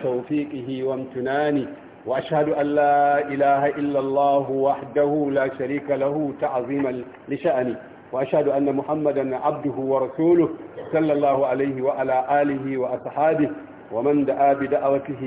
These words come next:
واستنى بسنته إلى يوم الدين. Amma ba'du, ƴan uwa, huɗubar mu an buɗe ta a karan farko da yaba ma Allah subhanahu wa ta'ala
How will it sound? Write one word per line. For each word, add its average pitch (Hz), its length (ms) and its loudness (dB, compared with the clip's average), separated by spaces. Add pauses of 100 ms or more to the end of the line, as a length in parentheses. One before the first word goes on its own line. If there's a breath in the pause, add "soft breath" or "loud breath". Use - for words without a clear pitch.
واستنى 139 600 0
بسنته 139 640 -2 (200)
إلى 123 220 2
يوم 120 180 0
الدين. 117 380 -2 (600)
Amma 135 220 2
ba'du, 143 340 2
ƴan 139 260 2
uwa, 143 400 4 (440)
huɗubar 151 360 2
mu 135 300 0 (160)
an 139 240 0
buɗe 139 300 0
ta 127 100 0
a 123 80 -2
karan 131 340 0
farko 151 540 4 (520)
da 120 60 -4
yaba 156 280 4
ma 139 120 0
Allah 147 380 0
subhanahu 139 560 2
wa 139 100 6
ta'ala 147 580 4